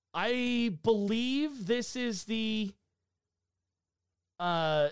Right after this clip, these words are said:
this is the supervisor on the phone. Guy is on the ground. Paramedic supervisor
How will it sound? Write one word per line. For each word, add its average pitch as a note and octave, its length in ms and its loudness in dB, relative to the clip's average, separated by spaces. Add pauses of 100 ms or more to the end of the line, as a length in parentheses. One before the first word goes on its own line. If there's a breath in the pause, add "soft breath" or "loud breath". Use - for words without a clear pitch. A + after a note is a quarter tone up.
this G#3+ 240 2
is F#3+ 140 -4
the G#3 100 -4
supervisor B3 920 0 (1900)
on A3+ 300 2
the E4 60 2
phone. A3+ 640 4 (1120)
Guy G#3+ 240 0
is A3+ 300 0 (220)
on B3+ 380 4
the C#4+ 80 2
ground. G#3 880 2 (1300)
Paramedic B3+ 600 2
supervisor E3+ 1160 2